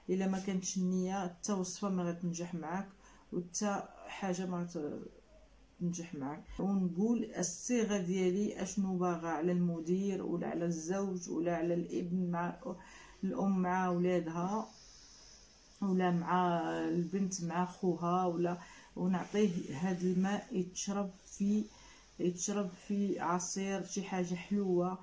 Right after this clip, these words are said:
آه، شي حاجه حلوه. المهم عصير نعطيه يشرب.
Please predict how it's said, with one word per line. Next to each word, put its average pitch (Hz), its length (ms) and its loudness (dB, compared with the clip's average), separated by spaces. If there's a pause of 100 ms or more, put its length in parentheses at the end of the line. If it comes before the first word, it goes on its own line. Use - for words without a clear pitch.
(420)
آه، 170 220 -2
شي 175 160 -4
حاجه 180 280 -2
حلوه. 175 720 0
المهم 180 500 2
عصير 170 520 -2 (920)
نعطيه 175 520 0
يشرب. 185 500 -2